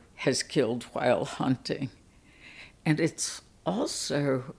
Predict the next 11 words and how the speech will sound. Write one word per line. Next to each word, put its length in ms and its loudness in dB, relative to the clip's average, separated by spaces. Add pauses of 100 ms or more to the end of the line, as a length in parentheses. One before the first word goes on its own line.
(260)
elegiac 920 0 (340)
about 340 -6
the 120 0
death 400 -2
of 100 -12
a 180 2
friend. 680 -2 (600)
I 200 4
was 420 6
particularly 1160 2
moved 640 4